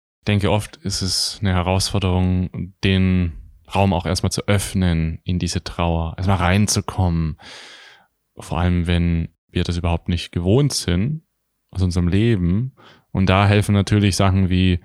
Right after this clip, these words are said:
Breathwork auch oder psychedelische Erfahrung. Die können wirklich die Trauer rausholen.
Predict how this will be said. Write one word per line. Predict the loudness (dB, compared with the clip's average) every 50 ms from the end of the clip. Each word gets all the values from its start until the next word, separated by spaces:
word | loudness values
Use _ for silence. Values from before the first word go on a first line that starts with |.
| -10 -20 _ _ _ _
Breathwork | 0 2 2 2 2 0 2 2 2 2 2 2
auch | 0 2 2 2 2 2 0 -2 -4 -10 _ _
oder | -8 -4 -2 -2 -2
psychedelische | -2 -2 -4 -2 -2 0 0 2 2 2 2 0 0
Erfahrung. | -2 -2 -4 -2 -2 -2 0 0 0 0 0 0 0 -2 -4 -6 _ _ _ _ -20 -20 -20 -20 -20 _ _ _ _ -6
Die | -6 -4
können | 0 2 4 4 6 4 4
wirklich | 4 4 4 4 2 2 2 -2 -8 _ _ _ _ _ _ _ _ _ _
die | -8 -8 -2
Trauer | -2 0 0 2 2 4 4 4 4 2 -2 -6
rausholen. | -6 0 2 4 4 2 2 0 -2 0 0 0 -2 -4 -8